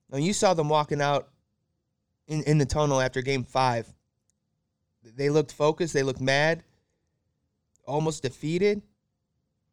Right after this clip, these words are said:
But the competitiveness in those two,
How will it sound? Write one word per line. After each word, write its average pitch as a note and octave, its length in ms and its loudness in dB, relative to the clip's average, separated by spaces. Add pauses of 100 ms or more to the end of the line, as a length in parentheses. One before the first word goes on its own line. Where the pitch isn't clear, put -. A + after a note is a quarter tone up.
(960)
But C3+ 140 -2
the B2+ 80 -4
competitiveness E3 720 -2
in C3 80 -2
those D#3+ 200 0
two, F#3 320 -2